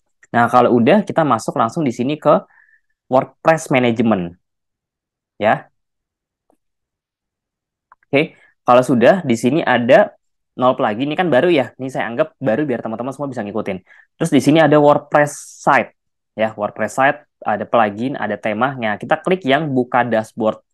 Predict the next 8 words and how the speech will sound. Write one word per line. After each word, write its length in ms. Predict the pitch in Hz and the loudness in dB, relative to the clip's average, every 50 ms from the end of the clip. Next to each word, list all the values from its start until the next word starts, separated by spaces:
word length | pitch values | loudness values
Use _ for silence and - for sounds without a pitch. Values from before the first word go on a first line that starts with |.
| _ _ | _ _
sebelah 480 | _ - 113 104 101 104 104 101 98 - - | _ -12 -10 -8 -6 -6 -6 -6 -6 -6 -6
kiri 320 | 120 110 104 101 95 101 | -4 -2 -2 -2 -4 -8
ini. 240 | 95 92 90 87 - _ _ _ _ _ _ _ _ _ _ _ _ _ _ _ _ _ - | -10 -12 -12 -14 -16 _ _ _ _ _ _ _ _ _ _ _ _ _ _ _ _ _ -10
Ini 80 | - 139 - | -8 -4 0
kelihatan 240 | 120 101 - 135 147 | 0 0 0 0 0
kan 160 | 143 131 110 | 0 0 0
ya? 240 | 113 127 - - _ _ | 0 -2 -4 -8 _ _
Kalau 160 | - 107 98 | -6 -4 -4